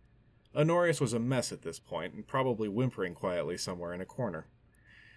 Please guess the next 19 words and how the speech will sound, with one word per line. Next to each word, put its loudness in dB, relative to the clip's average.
He 2
sent 8
a 2
desperate 4
message 2
to -2
Attalus 2
offering 0
to -8
share 2
the 0
Western -2
Empire -2
with -6
him, -10
which -10
is -10
fairly -8
pathetic. -10